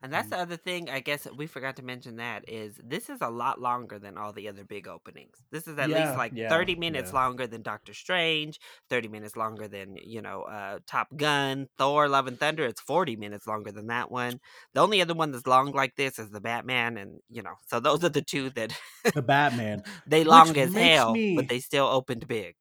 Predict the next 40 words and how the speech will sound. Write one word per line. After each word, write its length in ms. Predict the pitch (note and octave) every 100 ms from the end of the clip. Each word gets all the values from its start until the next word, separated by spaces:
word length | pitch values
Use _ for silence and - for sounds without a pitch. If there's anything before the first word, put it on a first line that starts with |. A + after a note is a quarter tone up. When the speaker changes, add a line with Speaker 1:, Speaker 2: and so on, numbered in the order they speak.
| _ _
Speaker 2:
which 260 | D#3+ E3+ F3
makes 340 | E3+ G3 -
me 100 | F#3+
really 540 | D3 B2+ D3+ E3 D#3+ D3
intrigued 580 | C#3 - C#3+ C3+ B2+ B2
when 120 | A#2+
it 100 | A#2+
comes 320 | - B2 B2+
to 160 | B2+ A2+
Avatar, 760 | A2 A2+ A2+ - A2+ A#2 A#2+
because 340 | A#2+ A#2 A#2+ F2+
isn't 300 | B2 B2+ C#3
that 280 | B2+ B2 -
three 300 | G2+ A2 A#2+
Speaker 1:
Ooh, 20 |
Speaker 2:
hours 360 | A2+ G#2+ A2 A2
Speaker 1:
shit. 400 | - A2+ G2+ B2
Speaker 2:
plus? 100 | C#3
Speaker 1:
That, 260 | B2 F#3 -
oh 140 | D3 D3+
my 160 | G2+
God. 260 | - D#2+ -
Y'all, 520 | - D#3+ F3+ E3 E3 D#3+ - - _ _ _ -
I 100 | G3
know 280 | F#3+ C3+
we 320 | B2 C3 C4+ G3
always 320 | D3+ D3+ D3+
get 180 | C#3 A2+
raked 260 | A#2+ -
over 160 | A#2 G2+
the 100 | -
coals 520 | - D3 D3 D3 C3+
when 140 | B2+
it 100 | A2+
comes 340 | - B2+ A#2+ -
to 120 | A#2+
this 220 | G#2 A2+
damn 560 | - C3 A#2 A2+ G2+ G#2
runtime 580 | A2+ C3 C#3 C#3+ B2+ B2
length. 320 | A#2+ A2+